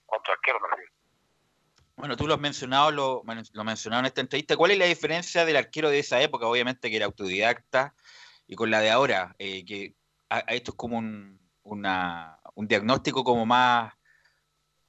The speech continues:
Speaker 2: más importante en el sentido de que no, no están saliendo tantos arqueros como en esa época. ¿Cuál es la diferencia?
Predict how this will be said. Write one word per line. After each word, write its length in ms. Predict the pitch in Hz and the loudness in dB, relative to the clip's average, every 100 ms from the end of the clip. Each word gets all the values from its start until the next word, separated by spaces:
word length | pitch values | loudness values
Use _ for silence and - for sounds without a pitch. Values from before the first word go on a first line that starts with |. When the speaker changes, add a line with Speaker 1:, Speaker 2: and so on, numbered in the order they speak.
| _ _ | _ _
Speaker 2:
más 460 | - 113 120 120 120 | -6 0 2 4 2
importante 540 | 117 120 113 147 147 | -4 -6 -4 -4 -4
en 40 | 147 | -8
el 60 | |
sentido 320 | 143 127 143 156 | -8 -8 0 0
de 80 | |
que 100 | 139 | 0
no, 160 | 139 139 | -4 -4
no 160 | 127 131 | -4 -2
están 220 | 165 160 | 0 0
saliendo 320 | 156 151 151 | -2 -4 -4
tantos 280 | 151 151 147 | -4 -2 -2
arqueros 380 | 139 - 160 160 | -2 -4 -6 -6
como 180 | 147 147 | -6 -6
en 60 | |
esa 200 | 147 160 | -4 -2
época. 220 | 156 156 | 0 0
¿Cuál 160 | 147 170 | 2 2
es 60 | 170 | 4
la 100 | 156 | 2
diferencia? 880 | 143 139 151 156 - 120 110 101 | 2 -2 -4 -4 -4 0 2 0